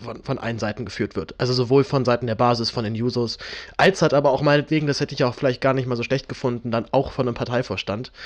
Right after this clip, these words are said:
der vielleicht, äh, eine andere Ansicht hat als ich oder eine andere Richtung für seine Politik hat als ich,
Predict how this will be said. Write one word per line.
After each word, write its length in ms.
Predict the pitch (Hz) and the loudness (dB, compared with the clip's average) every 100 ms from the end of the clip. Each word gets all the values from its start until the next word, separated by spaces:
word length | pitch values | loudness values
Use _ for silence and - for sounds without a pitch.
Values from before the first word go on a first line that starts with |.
| - - - | -18 -14 -2
der 100 | 131 | -2
vielleicht, 440 | - 127 123 - | 2 2 2 -2
äh, 80 | - | -4
eine 200 | 131 120 | -2 -2
andere 220 | - 120 | -2 -2
Ansicht 260 | 117 160 - | 0 -2 -2
hat 140 | 143 | -4
als 140 | 117 - | -4 -4
ich 240 | 127 - | -8 -6
oder 160 | 120 117 | -4 -2
eine 240 | 117 110 | -4 -6
andere 520 | 117 123 123 120 - | -6 -6 -4 -4 -4
Richtung 440 | 120 147 - 156 147 | -6 -6 -2 -2 -2
für 100 | 143 | -4
seine 220 | 135 131 | -2 -2
Politik 460 | 135 127 - 139 139 | -4 -6 -4 -4 -4
hat 140 | 123 | -4
als 200 | 117 - | -8 -8
ich, 180 | 127 | -10